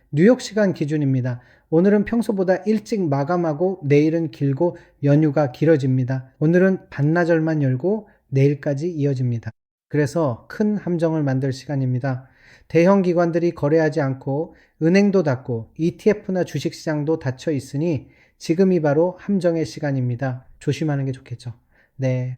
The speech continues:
게다가 오늘은 오전 여덟 시 삼십 분쯤에 뉴스도 있습니다.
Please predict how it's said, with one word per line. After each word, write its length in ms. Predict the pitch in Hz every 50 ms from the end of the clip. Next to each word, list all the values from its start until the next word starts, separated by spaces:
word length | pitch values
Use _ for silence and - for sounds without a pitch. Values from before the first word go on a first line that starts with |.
| _ _ _ _ _ _ _
게다가 320 | - 165 165 190 190 196 170
오늘은 480 | 147 151 165 175 185 156 123 120 123 - -
오전 380 | 147 156 151 185 180 175 156
여덟 240 | 143 139 139 156 147
시 140 | 135 - 185
삼십 400 | - - 240 247 226 247 - -
분쯤에 360 | 226 202 - 190 196 180 151
뉴스도 360 | 131 135 143 135 - 165 160
있습니다. 540 | 139 127 - 139 131 131 117 123 117 113